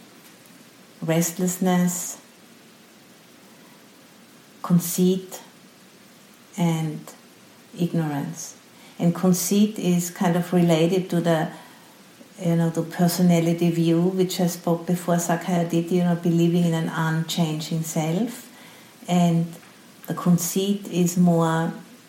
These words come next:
for example, thinking, you know, "I'm, I'm the same as you, I'm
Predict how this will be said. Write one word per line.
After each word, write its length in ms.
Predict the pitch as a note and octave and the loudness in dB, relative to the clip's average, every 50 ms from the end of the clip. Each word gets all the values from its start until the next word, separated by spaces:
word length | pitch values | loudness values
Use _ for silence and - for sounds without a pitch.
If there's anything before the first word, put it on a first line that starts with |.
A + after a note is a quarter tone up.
| - - - - - | -20 -20 -20 -20 -16
for 160 | - - F3+ | -6 -4 -2
example, 400 | F3 E3+ - - F3 E3+ - E3+ | -2 -2 0 0 0 0 0 -2
thinking, 560 | D#3+ - - - G3+ F#3+ F#3 F#3 - F#3+ F#3 | -4 -2 0 2 2 2 0 0 0 2 2
you 140 | F3 E3+ E3 | 2 4 2
know, 260 | E3 D#3+ D#3+ D#3+ E3+ - - - - - - - | 2 0 0 -4 -6 -8 -14 -20 -20 -16 -8 -4
"I'm, 400 | E3 E3 D#3+ D#3+ E3 D#3+ E3 E3 - - - - - - - - - - - - - - - | -2 -2 0 0 -2 -2 -4 -6 -8 -14 -20 -20 -20 -20 -20 -20 -20 -20 -20 -20 -20 -12 -6
I'm 180 | - E3+ E3 E3 | -2 0 0 0
the 100 | D#3 D#3+ | 0 0
same 380 | D#3+ - - F3 E3+ F3 F3+ | 0 0 2 4 4 6 6
as 260 | F3+ F3 E3+ - - - | 4 4 2 0 0 0
you, 360 | F3+ E3+ E3+ E3+ E3+ E3 D3 | 2 2 4 2 2 2 0
I'm 380 | D#3 D3+ D3+ D3+ D#3 D#3 D#3 | -2 -2 -2 -2 -4 -6 -8